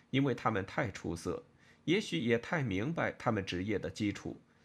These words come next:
所以不能认同一个平常的、普通的，既不低能不死板，也不愤世嫉俗，却完全不能够分辨是非的人。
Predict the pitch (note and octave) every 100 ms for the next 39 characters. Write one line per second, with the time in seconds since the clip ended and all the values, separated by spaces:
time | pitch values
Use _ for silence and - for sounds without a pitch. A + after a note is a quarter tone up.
0 | _ - A2+ A2 G2 C3+ A#2+ F#2 A#2+ G2
1 | F#2 F#2+ F2+ F#2 - - F#2 C#3 - D2
2 | A2+ A2+ - - _ - - F#2+ - D3
3 | D#3+ E3+ E2 - - - _ - G#3+ E3+
4 | C3+ F3+ G#3 F#3 G#2 C3+ D3 G#2 - A2
5 | F3 E2 A#1 - - _ - A2+ G#2+ G#2+
6 | - B2 - F2 - F#2 F2+ E2 D#2 -
7 | - - - E3+ B2+ C3 F#3+ - C3 C3+
8 | A#2+ G2+ A2+ G2 A#2+ B2 A#2+ G2 - G2+
9 | - C3 C#3+ E2+ -